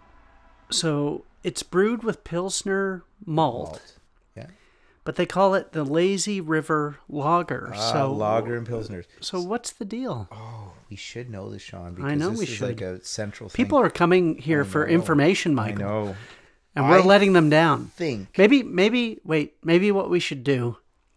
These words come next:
Speaker 1: is burst their bubble right now.
Speaker 2: Okay.
Speaker 1: As if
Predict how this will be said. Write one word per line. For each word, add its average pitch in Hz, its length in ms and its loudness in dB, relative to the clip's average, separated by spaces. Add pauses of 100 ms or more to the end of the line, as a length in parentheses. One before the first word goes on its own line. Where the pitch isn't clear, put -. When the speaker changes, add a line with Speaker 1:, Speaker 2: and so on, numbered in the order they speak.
(220)
Speaker 1:
is 139 140 -2
burst - 460 -2
their 135 160 -2
bubble 120 400 -2
right 127 240 -12
now. 117 420 -10
Speaker 2:
Okay. 92 400 -10 (240)
Speaker 1:
As 175 200 4
if 226 200 6